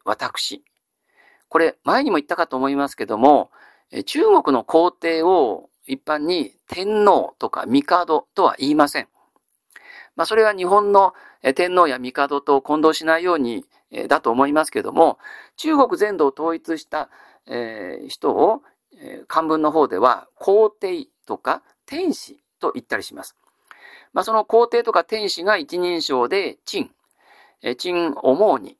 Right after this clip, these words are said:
なんていうわけですね。えー、これは、あ、日本が八月十五日に、えー、終戦になっ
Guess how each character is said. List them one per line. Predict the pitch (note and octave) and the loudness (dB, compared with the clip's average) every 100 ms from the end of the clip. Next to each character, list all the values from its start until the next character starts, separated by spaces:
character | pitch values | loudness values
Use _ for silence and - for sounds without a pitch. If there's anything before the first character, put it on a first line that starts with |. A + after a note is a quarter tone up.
| - | -4
な | C3 | -4
ん | A#2+ | -4
て | B2+ | -4
い | |
う | C3+ | -2
わ | A#2 | -2
け | |
で | - | -6
す | - | -4
ね。 | A3+ A3+ _ _ _ _ _ - _ - | -4 -4 _ _ _ _ _ -20 _ -10
え | |
ー、 | - | 0
こ | D3 | 2
れ | C#3+ | 4
は、 | D#3+ - _ _ _ | 2 0 _ _ _
あ、 | A#2 A2 A2 | -2 0 0
日 | C3 | 0
本 | C#3+ C#3+ A#2 | 2 0 2
が | E3+ - _ _ - | 0 -2 _ _ -8
八 | C#3 - | -6 -2
月 | C#3 C3+ C#3 C3 | 0 0 -2 -4
十 | D3 E3 | -2 0
五 | C3+ | 0
日 | B2 A#2 A#2 | -4 -8 -4
に、 | C3+ E3+ G#2+ _ _ _ | -4 -4 -8 _ _ _
え | - | -10
ー、 | G#2 | -8
終 | - F#3+ | -4 -4
戦 | G3 G3+ F#3+ | -2 -4 -4
に | |
な | F#3 | 0
っ | F3 | -2